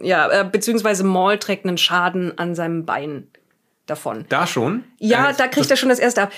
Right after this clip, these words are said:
Speaker 1: Dieses Bein wird achtmal getroffen
Speaker 2: Mindestens,
Speaker 1: oder so.
Speaker 2: ne? Aber
Speaker 1: Ja.
Speaker 2: ist noch nicht schlimm, glaub ich, zu diesem
Speaker 1: Nein.
Speaker 2: Zeitpunkt.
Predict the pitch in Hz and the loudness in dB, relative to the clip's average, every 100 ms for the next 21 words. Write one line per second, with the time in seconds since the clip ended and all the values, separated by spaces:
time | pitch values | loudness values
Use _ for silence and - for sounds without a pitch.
0 | - 262 269 254 220 220 285 247 254 - | -6 0 0 2 2 4 4 4 2 2
1 | 214 - - 190 190 185 - 170 143 180 | -2 -2 2 4 4 0 0 2 4 6
2 | 175 131 - 107 104 120 170 165 - 131 | 4 2 0 -2 -2 0 0 -2 0 2
3 | 139 156 165 151 - 139 131 120 107 107 | 2 2 2 2 2 2 2 2 2 0
4 | 107 107 - - 101 98 104 104 - | -4 -4 -4 -4 -6 -8 -12 -14 -18